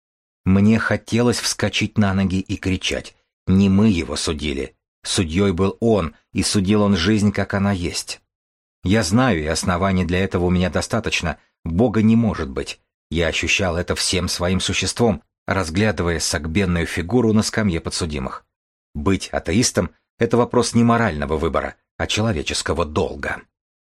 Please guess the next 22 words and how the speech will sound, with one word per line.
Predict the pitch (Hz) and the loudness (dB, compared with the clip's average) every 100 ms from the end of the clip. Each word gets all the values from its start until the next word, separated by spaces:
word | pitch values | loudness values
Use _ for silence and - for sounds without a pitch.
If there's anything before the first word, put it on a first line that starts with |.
| _ _ _ _ _ - | _ _ _ _ _ 0
Я | 110 113 | 2 2
чувствую, | 156 - 139 120 | 0 0 2 0
что | - 113 | 2 0
основных | - 113 104 123 113 | 2 2 4 2 2
социально-политических | - - 113 107 95 - 90 - 101 101 90 90 | -2 -2 0 2 0 0 -2 0 -2 -2 -4 -4
обязательств | 80 85 127 113 - - _ _ _ | -2 0 0 0 -4 -10 _ _ _
у | 127 | 2
меня | 131 127 117 | 4 4 2
три. | - 78 - _ _ _ _ _ | 0 -4 -6 _ _ _ _ _
Первое — | 92 85 104 123 113 _ - | -2 0 2 0 -2 _ -6
быть | 82 127 - - | 2 2 0 -8
атеистом. | 117 113 95 - - 67 _ _ _ - | -6 -2 -2 -2 -8 -14 _ _ _ -14
Второе — | - 101 85 113 98 - _ - | -2 0 2 2 0 -2 _ 0
не | 95 101 107 | 4 4 2
принадлежать | 117 104 82 85 92 87 - | 2 2 2 0 -2 -4 -2
ни | 98 110 | 0 2
к | - | 0
одной | 76 90 101 | -2 0 0
из | - | 0
политических | 90 82 90 80 - 92 - | -4 -4 -2 -4 -4 -6 -4
партий. | 73 - - - _ _ _ _ - | -4 -4 -14 -14 _ _ _ _ -2
Третье — | 117 113 135 131 | 0 2 0 0